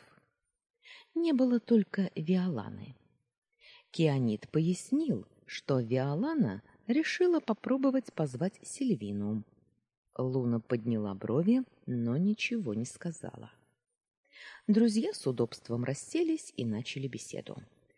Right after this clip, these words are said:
У Дравита с Ониксом рассказ оказался самым коротким. Они провалились в первой же пещере и сразу выбыли из поединков. Пока они кружили в поисках выхода,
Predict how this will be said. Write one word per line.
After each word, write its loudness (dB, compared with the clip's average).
У 6
Дравита 2
с -6
Ониксом 0
рассказ -2
оказался -2
самым 0
коротким. -8
Они 2
провалились 4
в -14
первой 4
же 2
пещере -4
и 4
сразу 0
выбыли 0
из -8
поединков. -6
Пока 2
они 8
кружили 2
в -10
поисках -2
выхода, -6